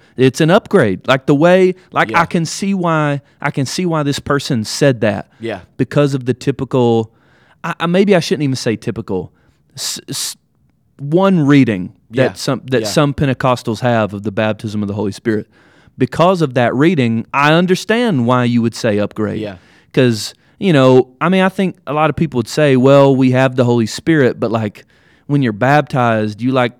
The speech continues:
Speaker 1: you become a super Christian. Like,
Speaker 2: Yeah.
Speaker 1: you, like, you get something nobody else has.
Speaker 2: Right.
Speaker 1: And I think Scripture does not teach that.
Speaker 2: Yeah.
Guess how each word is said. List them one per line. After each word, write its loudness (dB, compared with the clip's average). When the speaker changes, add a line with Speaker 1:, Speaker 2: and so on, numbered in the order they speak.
Speaker 1:
you -6
become -4
a -4
super -4
Christian. -8
Like, -10
Speaker 2:
Yeah. -12
Speaker 1:
you, 4
like, -6
you 0
get 0
something -2
nobody 2
else -2
has. -6
Speaker 2:
Right. -10
Speaker 1:
And -4
I 4
think -2
Scripture -4
does -2
not 0
teach -6
that. -2
Speaker 2:
Yeah. -6